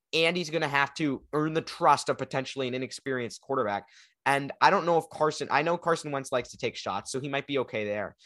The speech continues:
But eventually, if Carson Wentz starts throwing picks, instead of making big completions,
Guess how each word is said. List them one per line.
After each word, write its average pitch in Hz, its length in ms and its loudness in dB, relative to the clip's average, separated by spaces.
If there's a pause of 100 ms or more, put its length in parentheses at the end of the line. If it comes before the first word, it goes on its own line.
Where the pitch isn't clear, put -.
(200)
But 156 100 2
eventually, 170 580 0
if 143 100 -2
Carson 147 320 0
Wentz 143 160 -2
starts 135 220 -2
throwing 123 220 -2
picks, - 580 -4 (500)
instead 156 400 4
of 147 180 0 (540)
making 143 320 -2
big 143 180 0
completions, 156 720 -8